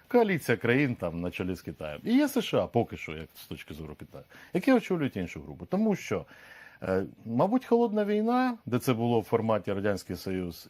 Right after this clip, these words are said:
і Сполучені Штати, е, вона показала, що це поки що для тих, хто живе, і хто пройшов той період, це найзрозуміліша система.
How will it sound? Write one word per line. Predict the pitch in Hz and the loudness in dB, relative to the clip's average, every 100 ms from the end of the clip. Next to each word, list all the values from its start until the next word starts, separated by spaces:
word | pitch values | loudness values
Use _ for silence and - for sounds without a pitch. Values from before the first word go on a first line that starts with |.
| - | -10
і | 90 87 80 _ _ - - - - | -6 -6 -8 _ _ -20 -20 -20 -20
Сполучені | - - 123 - 175 | -8 0 0 0 -4
Штати, | - - 240 - | 0 0 0 0
е, | 117 95 87 85 87 92 | 0 0 -2 -6 -8 -6
вона | 90 151 220 | -4 0 0
показала, | 226 196 170 175 208 196 170 | -2 -2 -2 2 2 2 -4
що | - | -6
це | 135 - 175 175 165 147 - | -6 -2 2 2 2 -2 -2
поки | 160 156 | -2 0
що | 131 120 | -2 -2
для | 123 | 0
тих, | 120 131 | 0 0
хто | 135 | 2
живе, | 113 151 214 269 254 _ _ _ | 2 2 2 -2 -6 _ _ _
і | 101 | -6
хто | - 120 | 0 2
пройшов | 123 117 110 90 | 4 2 0 -2
той | 87 | -6
період, | 85 80 78 - - - - | -6 -8 -10 -12 -20 -20 -20
це | - 226 | 0 2
найзрозуміліша | 226 156 170 156 170 180 202 180 - | 4 2 0 2 2 2 2 0 -2
система. | 143 135 - 85 71 69 | -4 -6 -6 -8 -8 -14